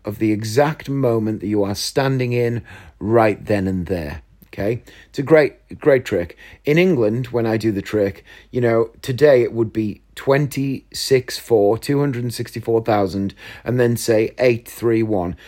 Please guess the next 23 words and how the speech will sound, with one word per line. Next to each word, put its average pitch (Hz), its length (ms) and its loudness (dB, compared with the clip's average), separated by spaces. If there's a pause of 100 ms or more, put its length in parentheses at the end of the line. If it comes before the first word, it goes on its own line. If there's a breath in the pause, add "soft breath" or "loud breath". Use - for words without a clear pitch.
(100 loud breath)
So - 100 -18
it'd 123 60 -6
be 127 80 -4
two 185 220 6
hundred 156 300 -2
sixty-four 135 520 0
thousand 107 400 0
eight 120 180 2
hundred 110 380 -4
thirty-one, 104 560 -2 (320 loud breath)
and 127 120 0
that 131 100 2
would 120 100 0
be 117 100 2
the 101 80 0
twenty-sixth 131 760 -4
of 117 120 -6
the 117 80 -6
fourth, 110 560 -2 (420 loud breath)
uh, 107 380 -4
and 110 120 -4
the 110 60 -2
time 107 400 -2